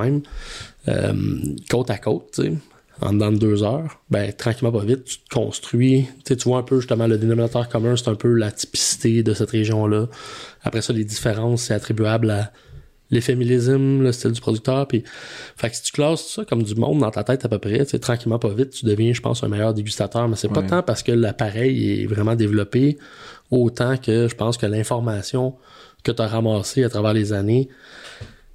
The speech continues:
Speaker 1: est bien classée, puis t'es capable d'aller la chercher au besoin, tu sais, quand tu dégustes, puis t'es capable de faire des, des, tu sais, de mettre en relation ta dégustation présentement avec toutes
Speaker 2: Ouais,
Speaker 1: tes,
Speaker 2: ouais.
Speaker 1: tes expériences, là.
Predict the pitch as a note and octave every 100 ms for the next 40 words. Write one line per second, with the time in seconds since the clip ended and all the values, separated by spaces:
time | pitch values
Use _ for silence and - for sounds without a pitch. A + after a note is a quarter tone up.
0 | - G#2+ B2+ B2+ D3+ A2+ - D3 - A2+
1 | G#2+ B2 A#2+ A2+ A#2 G#2+ - A2 - B2+
2 | A2+ G#2+ G#2+ A#2+ A#2+ G#2+ G2+ - G#2 G#2
3 | A2+ A#2 - A2 G#2+ A2+ A2 - A2 A2
4 | G2 - _ - A2 G#2 G2+ - - A2
5 | G#2+ - A2+ G#2+ G#2+ G#2 G2 B2 A#2+ A#2+
6 | A#2 A2 G#2+ G#2+ G#2 A2 G2+ - A#2+ A#2+
7 | A#2+ - G#2+ A2 A2 A2+ A#2+ A#2 G2+ A2
8 | - - - - - _ _ - A#2 G#2+
9 | A2+ G#2+ G#2 G#2 G#2 G#2 - G#2 G#2 G#2+
10 | -